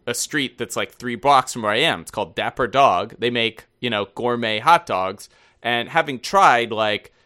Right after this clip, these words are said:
ten of their different hot dog varieties, I sort of honed in on the Chicago dog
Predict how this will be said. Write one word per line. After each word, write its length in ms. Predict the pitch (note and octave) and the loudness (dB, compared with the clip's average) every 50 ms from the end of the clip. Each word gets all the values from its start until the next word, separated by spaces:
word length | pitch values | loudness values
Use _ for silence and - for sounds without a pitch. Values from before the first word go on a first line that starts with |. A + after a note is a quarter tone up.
| _ _ _ | _ _ _
ten 300 | - - E3+ E3+ D#3+ D3+ | -4 0 0 0 0 0
of 140 | C#3 A#2 | -4 -2
their 400 | A#2+ C3 C3 B2+ B2 A#2+ - - _ | 0 2 2 4 2 0 -2 -6 _
different 320 | - C3+ - - B2+ - | -6 -4 -4 -4 -6 -2
hot 220 | - C#3 C#3 C#3 - | 2 2 2 2 2
dog 180 | B2+ A2+ G2+ | -2 -4 -2
varieties, 480 | G2 B2+ D#3+ G3+ F#3+ C#3 G#2+ G#2 G2+ - | 0 2 4 4 4 2 -2 -4 -6 -6
I 80 | A#2 | -6
sort 280 | A2 - - C3+ C3 B2 | -6 -4 -2 -2 0 0
of 100 | A#2 - | -2 -4
honed 280 | - C#3 D3 C#3+ C3 B2 | -4 -4 -4 -4 -2 -2
in 160 | D#3 F3+ D#3+ | -2 0 0
on 140 | B2+ A2 G#2+ | 0 -2 -2
the 60 | G2+ | -6
Chicago 500 | - - G#2+ - - G3 G#3 D#3+ C#3 A#2 | -10 -10 -4 0 0 0 2 0 0 -2
dog 420 | G2+ G#2 G2+ G2 G2 G2 G2 - | -2 0 0 0 0 0 -2 -6